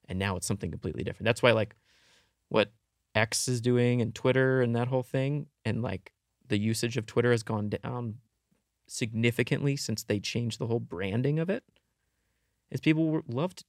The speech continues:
Twitter, right? They liked the functionality, sure, but they liked the feeling of, they felt comfortable in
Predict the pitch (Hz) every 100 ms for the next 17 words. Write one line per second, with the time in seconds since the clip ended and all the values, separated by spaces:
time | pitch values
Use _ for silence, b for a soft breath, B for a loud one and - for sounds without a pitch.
0 | - - 156 - - _ _ _ _ _
1 | _ _ _ - 101 127 - _ _ _
2 | _ _ _ _ _ _ _ - 107 113
3 | - 123 - 104 139 135 113 - 143 113
4 | - 104 107 110 _ 92 - - 113 113
5 | 104 98 98 - _ _ _ 107 - -
6 | 127 - _ _ _ _ _ _ _ _
7 | _ - 117 110 92 90 80 - _ _
8 | _ _ _ _ _ _ 110 104 98